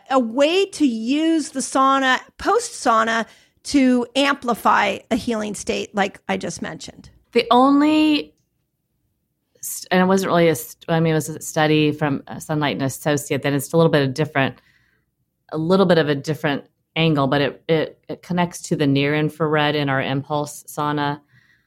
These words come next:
Speaker 2: Um, and she did a study, she had to have immediate, um, gallbladder surgery, and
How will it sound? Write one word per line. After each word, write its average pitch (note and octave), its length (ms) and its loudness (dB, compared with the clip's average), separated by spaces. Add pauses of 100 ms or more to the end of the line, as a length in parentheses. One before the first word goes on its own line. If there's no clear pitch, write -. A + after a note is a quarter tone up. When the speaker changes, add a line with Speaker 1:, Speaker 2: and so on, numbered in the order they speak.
(420)
Speaker 2:
Um, C#3+ 460 2
and D3 200 0
she E3+ 220 2
did D3+ 160 2
a C#3+ 80 2
study, D3 360 0
she E3 120 -2
had D3 160 2
to - 80 -10
have C#3+ 220 -2
immediate, C#3 580 -2 (320)
um, C3 380 -6 (160)
gallbladder C#3 480 0
surgery, C3 600 -4
and C#3+ 640 0